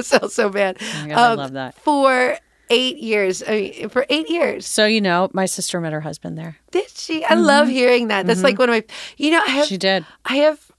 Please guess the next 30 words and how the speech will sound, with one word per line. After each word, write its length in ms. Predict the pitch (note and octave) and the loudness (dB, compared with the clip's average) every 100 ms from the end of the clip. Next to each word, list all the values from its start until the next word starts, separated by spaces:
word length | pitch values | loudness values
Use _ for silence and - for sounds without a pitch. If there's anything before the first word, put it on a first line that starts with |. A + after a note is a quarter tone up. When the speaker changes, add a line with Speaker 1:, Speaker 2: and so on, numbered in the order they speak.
| _ | _
Speaker 1:
peop-, 300 | - A3+ - - | -10 -8 -8 -10
I 60 | |
have 140 | G3+ - | -12 -12
people 340 | G#3+ G3+ G#3 | -14 -8 -6
who 460 | G3 G3+ F#3+ F#3+ G3+ _ _ _ - | -2 0 0 -2 -6 _ _ _ -8
have 220 | G3+ F#3 | -4 -2
met 260 | F#3+ F3 - | -2 -4 -2
there, 400 | G#3 G#3+ A#3+ - _ - | -2 -2 -4 -10 _ -4
dated 380 | G#3 F3 F#3 F#3 | 0 0 0 -4
there. 380 | G3 F#3 F#3+ F#3+ _ - _ | -6 -6 -8 -12 _ -20 _
They 200 | G#3 G#3 | 0 2
would 140 | G#3 G3 | 2 0
come 240 | A3 G#3+ | -2 -2
and 80 | G#3+ | -2
get 120 | G3+ | -4
their 140 | G3 F#3+ | -2 -2
wedding 340 | F#3+ F#3 G3 | 0 0 -2
pictures 440 | G#3+ G3+ A3+ A3 | -6 -6 -4 -4
there, 360 | G#3+ G#3+ G#3+ A3+ | -2 0 0 -2
Speaker 2:
Mm-hmm. 340 | F3 D#3+ D#3+ F3 A3+ | -4 -6 -6 -4 -2
Speaker 1:
and 180 | A3+ | 0
then 280 | A#3 A#3+ A3+ | 2 0 -2
they 280 | - A3 A3 | -2 0 2
will 180 | A#3+ B3 | 4 2
bring 260 | G#3+ A3+ A3 | 2 -2 0
their 160 | G#3+ | -2
firstborn. 800 | G#3 G3 G3 - F#3+ F#3+ F3+ E3+ A3+ | -2 -2 -4 -4 -2 0 0 -2 -2
<laughs> 40 | G#3 - - - B3+ | -2 -4 -14 -6 2
It's 920 | D#4 E4 D4 D4+ A#4 E4 - - - | 4 4 4 2 0 -2 -2 -4 -2
Speaker 2:
adorable. 500 | - E3 D3+ C#3+ | -2 -2 -4 -6